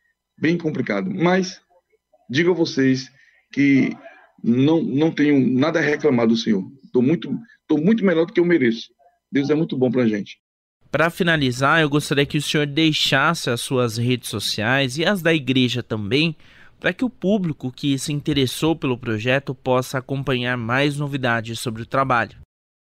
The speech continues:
Speaker 1: Ah, no Instagram nós temos arroba Igreja Metodista Natal, né? Tem pastor George Emeres, né, também do Instagram. E no Facebook, Igreja Metodista Central em Natal,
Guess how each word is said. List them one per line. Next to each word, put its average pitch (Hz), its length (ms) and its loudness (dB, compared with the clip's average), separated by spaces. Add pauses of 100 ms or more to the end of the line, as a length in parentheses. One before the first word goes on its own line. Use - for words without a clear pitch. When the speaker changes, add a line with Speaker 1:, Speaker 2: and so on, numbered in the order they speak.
(120)
Speaker 1:
Ah, 143 200 -2
no 170 140 4
Instagram 190 480 0
nós 202 180 0
temos 170 280 0
arroba 156 320 2
Igreja 151 320 2
Metodista 143 480 2
Natal, 160 520 0 (640)
né? 143 220 -2 (460)
Tem 143 200 2
pastor 151 640 2
George 143 480 2
Emeres, 120 480 0 (160)
né, 127 160 0
também 120 340 2
do 117 80 2
Instagram. 127 480 0 (1040)
E 151 180 4
no 185 120 2
Facebook, 214 600 0
Igreja 175 260 -2
Metodista 165 440 0
Central 135 360 0
em 139 40 2
Natal, 165 500 0